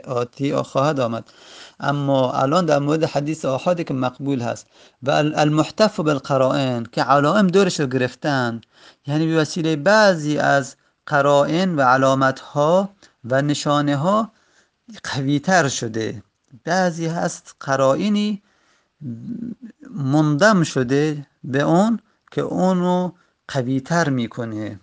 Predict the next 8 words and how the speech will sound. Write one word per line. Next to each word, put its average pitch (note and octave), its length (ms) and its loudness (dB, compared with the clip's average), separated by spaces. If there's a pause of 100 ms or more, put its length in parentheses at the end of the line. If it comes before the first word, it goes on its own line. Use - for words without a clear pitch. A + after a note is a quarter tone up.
(300)
درسته D#3 640 -4
می‌گیم D3 320 -4
این D#3 120 -2
صحیحه C#3+ 680 0
حدیث، B2+ 440 -2
این F3 140 -4
هم D#3+ 120 -2
صحیحه، C3+ 600 -4